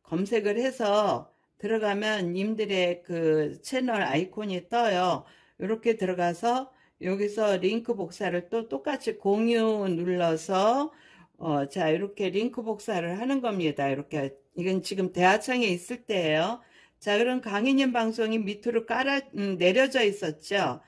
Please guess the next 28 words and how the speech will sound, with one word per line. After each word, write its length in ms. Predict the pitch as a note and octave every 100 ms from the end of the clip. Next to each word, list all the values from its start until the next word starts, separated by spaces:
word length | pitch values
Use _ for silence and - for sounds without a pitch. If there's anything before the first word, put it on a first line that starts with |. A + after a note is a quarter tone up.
| _ _ -
내려져 460 | F3+ G#3 B3+ A3+
있습니다. 760 | F#3 D#3+ F3 D#3+ C#3 C3+ A#2+ - _ _ -
이건 260 | G3+ A3+
지금 220 | A3 G#3+
살아있는 600 | G#3 A#3 C#4+ C#4+ B3+ A#3+
거거든요. 680 | F3+ F3 E3 E3 E3+ G#3+ B3 - _ _ -
어, 60 | F3+ F3+ D#3 -
강희님 540 | - F#3 A3+ B3+ B3 A3
방송, 540 | F#3 F#3 F#3 G3 F#3+
실시간 460 | F#3+ C4+ C4+ B3+ A3+
방송이 380 | F#3+ F3 F#3
요 80 | E3
밑으로 420 | D#3 G3 - G#3
내려가져 600 | D#3+ D3 D#3 G3 F#3 D#3+ D#3
있어요. 640 | C#3+ - C#3 D3 D#3 A2+ - _ _ _
자, 200 | - D3+
요거를 460 | F3 G#3 A#3+ A#3 A3+
터치를 480 | C#4+ C#4+ D4+ C4+ A#3+
하면 460 | G#3 G#3+ B3+ C4+ - _ _ -
강희님 480 | G3+ A3+ C4+ C4
방송이 420 | A3+ G#3 G3+ G#3 F#3+
이렇게 360 | F3+ F3+ F#3+
올라와요. 880 | E3 D#3+ F3+ G3+ F3+ D3+ C#3 B2+ A#2 _ _ _
자, 180 | - D#3
실시간 500 | D3+ C4+ C#4 C#4 C4
채팅을 500 | C4 C#4 C#4+ B3+ A#3
입장을 500 | F#3 - G3+ F#3+ F3
합니다. 680 | G3+ A#3 G#3 E3 C#3 B2+